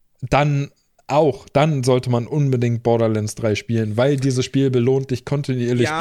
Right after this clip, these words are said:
Speaker 1: durchgehend immer wieder. Und das Gunplay ist gut, macht Spaß.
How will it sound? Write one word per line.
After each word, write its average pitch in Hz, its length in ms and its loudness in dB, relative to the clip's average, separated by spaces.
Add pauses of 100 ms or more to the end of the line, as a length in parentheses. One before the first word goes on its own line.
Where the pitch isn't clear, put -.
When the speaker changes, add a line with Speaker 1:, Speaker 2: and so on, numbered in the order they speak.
Speaker 1:
durchgehend 135 420 -2
immer 156 380 0
wieder. 151 440 0 (580)
Und 131 340 0
das 123 160 -2
Gunplay 143 520 2
ist - 260 -6
gut, 139 360 -2
macht 123 200 -4
Spaß. 135 480 0